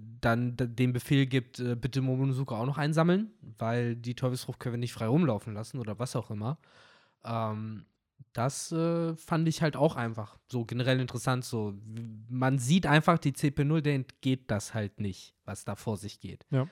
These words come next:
Speaker 1: Und das wird weitergegeben, nur müssen wir hier halt vorsichtig sein, denn nicht alles, was hier weitergegeben wird, wird auch irgendwann in irgendwelchen Zeitungen landen. Äh, wahrscheinlich das wenigste davon. <clears throat> Je
Speaker 2: Ja,
Speaker 1: nachdem.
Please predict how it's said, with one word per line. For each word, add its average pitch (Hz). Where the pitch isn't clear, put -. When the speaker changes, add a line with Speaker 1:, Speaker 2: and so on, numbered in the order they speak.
Speaker 1:
Und 120
das 123
wird 120
weitergegeben, 135
nur 123
müssen 127
wir 123
hier 127
halt 120
vorsichtig 123
sein, 120
denn 117
nicht 120
alles, 117
was 117
hier 120
weitergegeben 117
wird, 110
wird 110
auch 110
irgendwann 110
in 107
irgendwelchen 107
Zeitungen 143
landen. 104
Äh, 117
wahrscheinlich 107
das 104
wenigste 110
davon. -
<clears throat> 143
Je 117
Speaker 2:
Ja, 110
Speaker 1:
nachdem. 156